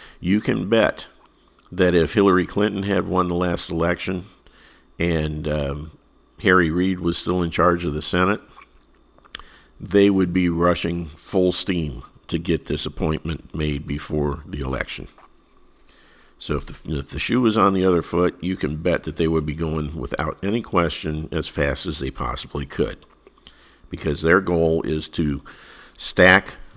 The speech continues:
the Supreme Court with as many liberals as possible, because they know that's the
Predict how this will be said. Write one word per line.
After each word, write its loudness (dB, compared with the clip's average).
the 0
Supreme 2
Court 2
with -2
as -2
many 0
liberals 2
as -4
possible, 0
because 2
they 4
know 2
that's -4
the -4